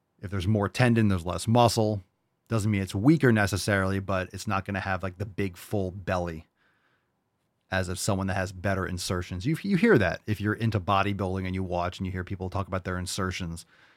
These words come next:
It's just some people are genetically gifted in terms of what you want the muscle to look like in terms of bodybuilding. It's just more ideal. That's why everyone looks different. Even when you have bodybuilders,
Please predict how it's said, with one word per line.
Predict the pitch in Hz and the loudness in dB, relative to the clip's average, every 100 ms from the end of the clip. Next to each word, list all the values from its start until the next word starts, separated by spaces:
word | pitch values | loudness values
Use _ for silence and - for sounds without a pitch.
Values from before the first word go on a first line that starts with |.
| _ - | _ -12
It's | 120 | -6
just | 110 104 | -4 0
some | 123 104 | 2 2
people | 98 110 98 85 | 2 -2 -2 -4
are | 82 82 85 87 _ 98 | -2 -2 -4 -8 _ -12
genetically | 82 107 101 101 101 95 95 | -2 2 2 0 -2 -4 -6
gifted | 92 90 113 104 - 92 | -6 -2 0 0 -2 -4
in | 95 | -2
terms | 95 95 90 | -2 -2 0
of | 92 90 - _ _ _ _ | -2 -4 -8 _ _ _ _
what | 101 95 110 | -8 -4 -2
you | 104 | -2
want | 98 90 | -2 -2
the | |
muscle | 95 95 - | -4 -4 -6
to | 90 | -8
look | 87 113 - | -2 -2 0
like | 92 85 90 - - | -2 -4 -6 -14 -14
in | 98 | -10
terms | - 98 90 | -6 -6 -6
of | 90 | -6
bodybuilding. | 92 92 98 87 80 82 87 - - | -4 -2 -2 -6 -8 -10 -14 -16 -12
It's | 95 | -10
just | - 87 - _ _ _ | -8 -10 -12 _ _ _
more | 92 95 92 | -6 -4 -2
ideal. | 90 92 95 95 85 85 _ _ _ _ - | -4 -6 -6 -6 -6 -10 _ _ _ _ -8
That's | 117 | -2
why | 147 | 0
everyone | 160 170 131 | 4 4 4
looks | 139 104 | 2 0
different. | 143 143 101 | 0 0 0
Even | 117 | 2
when | |
you | 117 | 2
have | 110 | 2
bodybuilders, | 104 110 117 95 90 90 | 2 2 0 -2 -2 -6